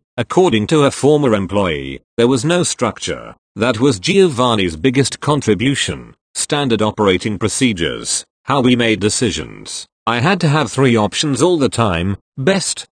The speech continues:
medium, and last resort." Budgets increased as well. Out went the janky old computers, replaced by new laptops and iPhones. "Everyone had to be on Skype," recalls a former employee. "It was like, you're accessible all the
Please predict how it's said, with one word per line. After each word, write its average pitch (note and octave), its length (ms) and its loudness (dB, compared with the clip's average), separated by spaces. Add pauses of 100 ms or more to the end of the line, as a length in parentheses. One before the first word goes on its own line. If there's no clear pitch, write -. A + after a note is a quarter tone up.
(120)
medium, C2+ 560 -6 (180)
and A#2 160 -2
last G#2+ 340 -2
resort." F2 600 -2 (200)
Budgets G#2 500 -2
increased C3 500 0
as G2 140 -2
well. C2 500 -6 (200)
Out E3 220 -2
went B2 240 2
the A#2+ 100 2
janky A#2+ 480 0
old A#2+ 280 0
computers, F2 800 -4 (180)
replaced G#2 540 0
by F#2 140 2
new G2+ 220 2
laptops G#2+ 600 -2
and F#2+ 100 0
iPhones. F2 840 -4 (220)
"Everyone F3 460 2
had A2+ 220 -2
to G#2+ 140 -2
be G2+ 80 2
on F2+ 140 0
Skype," D#2 480 -6 (240)
recalls G2 560 0
a G#2 80 0
former C3+ 420 2
employee. F#2+ 720 -4 (160)
"It A#2 160 0
was G2 240 2
like, B1 380 -8 (160)
you're A2+ 260 2
accessible A#2 560 0
all A2 100 0
the F#2+ 180 -4